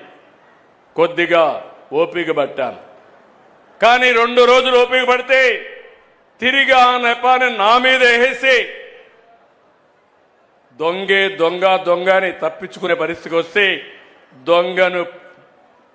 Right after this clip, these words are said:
పట్టి నడి రోడ్లో నిలబెట్టవలసిన బాధ్యత, పోలీసింగ్ చేయాల్సిన బాధ్యత నా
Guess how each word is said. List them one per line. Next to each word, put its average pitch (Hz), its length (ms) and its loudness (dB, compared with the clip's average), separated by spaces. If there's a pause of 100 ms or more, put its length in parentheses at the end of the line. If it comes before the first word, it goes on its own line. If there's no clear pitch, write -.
పట్టి 170 400 -2 (640)
నడి 175 400 0
రోడ్లో 202 500 0
నిలబెట్టవలసిన 180 1000 -2
బాధ్యత, 196 560 0 (460)
పోలీసింగ్ 254 680 2
చేయాల్సిన 247 540 2
బాధ్యత 262 500 4
నా 269 120 4